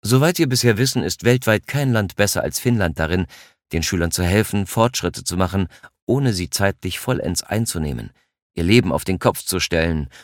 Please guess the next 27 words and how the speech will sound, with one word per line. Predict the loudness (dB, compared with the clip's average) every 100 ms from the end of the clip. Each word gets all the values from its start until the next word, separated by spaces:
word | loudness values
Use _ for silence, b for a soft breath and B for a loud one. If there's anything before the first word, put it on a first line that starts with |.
| B
oder | 0 0
sie | -2
dazu | -4 -4
zu | -4 -2
bringen, | 0 2 2 0 _
dass | -6 -4
sie | 0
die | 0
Schule | 0 -2 -2
hassen. | -2 -4 -6 -10 _ _ _ _ _ _ _ _ _ _ _ B B B 0
Vielleicht | 2 2 0
ist | 0
die | 2
wichtigste | 2 0 -2 -2 -4
zugrunde | -6 0 4 4
liegende | 4 2 2 0
Annahme, | 0 2 4 4 2 B B B
dass | -4 0
man | 2
sich | 2 2
nicht | 0 0
entscheiden | 0 2 2 4
muss | 2 0 -2
zwischen | -4 -4 -6
etwas | -6 -6 -6 -2
gut | 0 0
machen | 2 2 0 -2